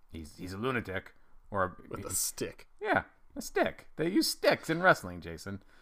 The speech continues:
Speaker 2: Kendo stick?
Speaker 1: Yes.
Speaker 2: Is that what you mean?
Speaker 1: Yes.
Speaker 2: Okay.
Speaker 1: Yes. The, the
Speaker 2: I'm,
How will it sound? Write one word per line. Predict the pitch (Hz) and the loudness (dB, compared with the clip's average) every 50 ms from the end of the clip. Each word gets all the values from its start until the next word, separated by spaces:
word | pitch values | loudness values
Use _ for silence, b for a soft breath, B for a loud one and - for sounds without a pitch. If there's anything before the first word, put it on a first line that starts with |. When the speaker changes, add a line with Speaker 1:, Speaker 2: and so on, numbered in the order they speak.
| B B B B B 311 320 - - - - - - - _ - - - - - - - - - - - - - - - - - - - | B B B B B -20 -20 -20 -20 -20 -20 -20 -20 -20 _ -20 -20 -20 -20 -20 -18 -20 -18 -18 -20 -20 -20 -20 -20 -20 -20 -14 -4 4
Speaker 2:
Kendo | - 180 247 381 381 | 6 6 6 6 4
stick? | 320 - - 392 392 - - | 2 2 2 2 2 2 2
Speaker 1:
Yes. | - 392 | 4 6
Speaker 2:
Is | 403 | 8
that | 285 | 8
what | 160 170 - | 8 6 4
you | 269 | 2
mean? | 220 226 254 269 285 | 2 2 4 6 10
Speaker 1:
Yes. | - 330 208 131 - - - | 12 12 12 12 10 6 0
Speaker 2:
Okay. | 135 127 - 135 147 | 0 2 2 4 8
Speaker 1:
Yes. | 233 180 131 113 - - | 10 10 10 10 6 0
The, | - 147 - | -2 -4 -4
the | - 107 104 | 0 8 10
Speaker 2:
I'm, | 147 190 | 10 10